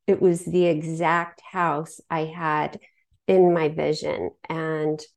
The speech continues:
I knew I loved the sun. I knew I loved the warmth, but I had no idea that I'd be back living in the desert. I didn't give a specific city. I just gave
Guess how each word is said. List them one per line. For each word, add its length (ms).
I 200
knew 420
I 120
loved 320
the 120
sun. 580
I 120
knew 400
I 140
loved 320
the 80
warmth, 440
but 400
I 100
had 240
no 200
idea 540
that 260
I'd 240
be 120
back 320
living 400
in 160
the 120
desert. 600
I 120
didn't 360
give 200
a 80
specific 720
city. 720
I 160
just 640
gave 480